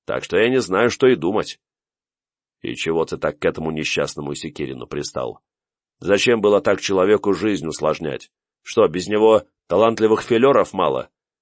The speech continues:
Сухов недовольно сверкнул глазами на своего собеседника. «Чего я прицепился? А того, Коля, что мне это сраное дело всучили и не слезают, пока я результатов не дам.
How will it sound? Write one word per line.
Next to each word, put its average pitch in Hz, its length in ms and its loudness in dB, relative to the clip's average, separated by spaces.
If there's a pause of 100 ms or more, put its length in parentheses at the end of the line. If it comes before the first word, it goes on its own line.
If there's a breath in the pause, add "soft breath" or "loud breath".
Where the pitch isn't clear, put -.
(520)
Сухов 123 520 -2
недовольно 90 580 0
сверкнул 85 560 -4
глазами 76 480 -4
на 101 100 -2
своего 71 380 -4
собеседника. 67 800 -8 (680)
«Чего 82 320 -2
я 110 140 4
прицепился? 101 760 0 (500)
А 78 200 -2
того, 131 420 4
Коля, 71 440 2 (260)
что - 220 0
мне 123 200 4
это 117 180 2
сраное 120 480 4
дело 123 320 4
всучили 107 600 0
и 98 100 2
не 127 120 0
слезают, 92 720 2 (260)
пока 107 240 2
я 110 220 6
результатов 120 680 2
не 90 160 -2
дам. 80 340 -2